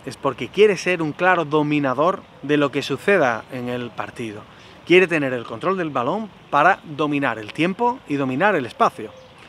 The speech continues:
Quien elige el uno cuatro cuatro dos en rombo tiene muy claro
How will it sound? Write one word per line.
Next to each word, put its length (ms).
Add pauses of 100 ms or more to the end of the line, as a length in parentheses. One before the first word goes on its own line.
(600)
Quien 180
elige 560
el 260 (300)
uno 240
cuatro 400
cuatro 220
dos 180
en 100
rombo 360 (400)
tiene 240
muy 200
claro 360